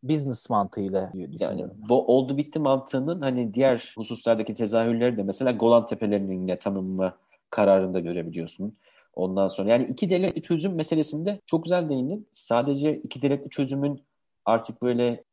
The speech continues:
Speaker 2: lafta kaldığının belirtisi değil, aynı zamanda alternatif bir çözüm de sunulmadığının ilanı oldu. Normalde Filistinli entelektüeller arasında sadece iki devletli çözüm tartışılmıyor.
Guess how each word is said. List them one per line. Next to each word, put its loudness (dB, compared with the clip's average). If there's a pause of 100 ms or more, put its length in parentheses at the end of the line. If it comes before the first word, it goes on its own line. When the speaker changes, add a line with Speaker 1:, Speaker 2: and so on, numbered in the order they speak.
Speaker 2:
lafta 2
kaldığının 2 (320)
belirtisi -2
değil, 0
aynı 2
zamanda 2 (200)
alternatif 0
bir -4
çözüm 0
de 2
sunulmadığının 0
ilanı 6
oldu. 2 (160)
Normalde 4
Filistinli -2
entelektüeller 0
arasında -2
sadece 0
iki -4
devletli 0
çözüm -4
tartışılmıyor. -2